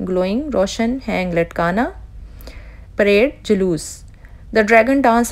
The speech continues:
highlights festival celebration in many areas। ड्रैगन डांस बहुत से इलाकों में त्यौहार की तकरीबात को नुमायां करता है, हाइलाइट्स नुमायां। A long, colorful dragon is carried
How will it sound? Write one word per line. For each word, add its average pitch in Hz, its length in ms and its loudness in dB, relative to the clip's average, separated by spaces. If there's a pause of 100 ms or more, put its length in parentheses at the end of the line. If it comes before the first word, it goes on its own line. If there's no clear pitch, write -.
highlights 180 460 2
festival 240 460 0 (100)
celebration 190 520 -2
in 190 200 -2
many 165 300 0 (120)
areas। - 540 -6 (580)
ड्रैगन 202 380 4
डांस 202 320 0
बहुत 226 300 0
से - 180 0 (100)
इलाकों 185 340 0
में 190 280 -2
त्यौहार 180 440 0
की 220 80 -4
तकरीबात 175 600 -2
को 190 100 -4
नुमायां 165 400 -2
करता 175 300 -4
है, 208 220 -2 (540)
हाइलाइट्स 175 540 0
नुमायां। 160 380 -4 (640)
A - 60 6
long, 233 380 6
colorful 269 440 2
dragon 202 400 4
is 202 140 -2
carried 233 300 2